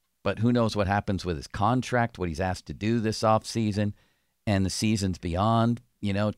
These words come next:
I think of Troy Polamalu, I think of Hines Ward, I think of Fleury. <clears throat> It's just really hard sometimes to manage the business of sports with the emotions that surround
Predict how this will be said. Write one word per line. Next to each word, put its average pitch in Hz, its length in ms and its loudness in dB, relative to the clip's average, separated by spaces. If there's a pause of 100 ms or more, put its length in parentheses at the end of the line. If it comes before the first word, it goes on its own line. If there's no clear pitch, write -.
(140)
I 95 80 -4
think 85 180 -8
of 76 80 -14
Troy 87 260 0
Polamalu, 82 680 0
I 85 60 -2
think 80 220 -8
of 65 100 -14
Hines 73 400 -6
Ward, 101 480 2 (400)
I 95 100 4
think - 320 -4
of - 140 -14
Fleury. 139 580 6 (200)
<clears throat> - 180 -10
It's 170 540 4
just 185 180 6
really 143 640 8
hard 131 540 10
sometimes 113 840 4 (480)
to 139 120 8
manage 131 720 6
the 107 120 2
business 139 600 6
of 123 180 4
sports - 720 6 (1120)
with 127 200 6
the 123 120 8
emotions 117 840 6 (340)
that 123 220 8
surround 127 840 6